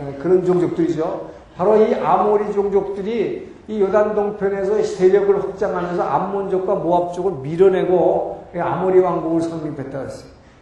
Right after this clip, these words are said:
그런데 하나님께서는 바로 이 모세로 하여금 이 이 세들로 이제 구성된 믿음의 사람들로 하여금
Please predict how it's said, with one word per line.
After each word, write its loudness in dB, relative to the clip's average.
그런데 2
하나님께서는 -2
바로 -2
이 0
모세로 -2
하여금 -2
이 -6
이 -6
세들로 2
이제 2
구성된 -4
믿음의 -2
사람들로 -2
하여금 -2